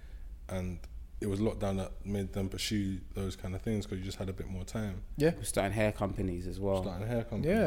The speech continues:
Speaker 2: anything.
Speaker 3: Yeah. It's ju-, it, it just teaches you, like, what do you, and I think people should always ask themselves, "What do I really wanna do? What do I wake
Speaker 1: Mm.
Speaker 3: up thinking, 'Yeah, I like that'?"
Speaker 1: Mm-hmm.
Speaker 3: 'Cause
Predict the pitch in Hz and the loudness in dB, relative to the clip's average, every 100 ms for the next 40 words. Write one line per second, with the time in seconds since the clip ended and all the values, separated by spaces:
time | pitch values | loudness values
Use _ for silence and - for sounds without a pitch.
0 | 127 185 175 120 - - - 92 95 98 | 4 2 2 0 -2 -4 -2 0 2 2
1 | 92 90 - - 104 143 160 - 165 196 | 0 -4 -6 -2 2 4 4 6 6 6
2 | 180 214 185 139 117 113 104 95 123 156 | 4 6 6 4 4 8 8 8 6 6
3 | 175 160 156 151 - - - - 147 190 | 6 6 6 2 -4 -10 -4 4 8 8
4 | 165 160 143 117 139 123 113 - - 107 | 8 6 6 8 8 10 8 6 2 0
5 | 95 90 - - - - - - - - | 0 -2 -6 -10 -10 -12 -10 -10 -10 -10
6 | - - 107 165 170 165 135 110 107 113 | -8 -2 6 6 8 8 10 8 8 8
7 | 117 107 104 98 92 85 131 120 113 117 | 8 6 6 2 2 6 8 10 10 10
8 | 110 87 - 127 110 101 95 98 - - | 8 4 2 2 4 4 4 4 4 -2
9 | - - - - - - - - - - | -10 -10 -10 -10 -10 -8 -8 -10 -8 2
10 | 107 92 - - - - - - - 101 | 4 4 2 -4 -6 -12 -10 -10 -4 2
11 | 110 98 | 2 2